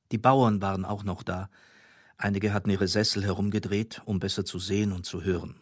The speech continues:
Der junge Mensch entschuldigte sich sehr höflich, K. geweckt zu haben, stellte sich als Sohn des Schlosskastellans vor und sagte dann:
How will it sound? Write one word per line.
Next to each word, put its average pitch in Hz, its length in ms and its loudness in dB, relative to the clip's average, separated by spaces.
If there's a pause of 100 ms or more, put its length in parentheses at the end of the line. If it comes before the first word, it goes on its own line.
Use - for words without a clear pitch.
(1120)
Der 120 80 2
junge 151 220 2
Mensch 143 300 0
entschuldigte 113 640 -2
sich 95 240 -8
sehr 98 180 -4
höflich, 107 640 -4
K. 110 220 -2
geweckt 107 420 -6
zu - 300 -4
haben, 104 260 -2 (640)
stellte 151 340 2
sich 127 220 0
als 117 180 0
Sohn 120 380 0
des 127 140 -2
Schlosskastellans 92 1080 -2
vor 90 460 -6 (240)
und - 140 -2
sagte 117 320 0
dann: 113 320 -2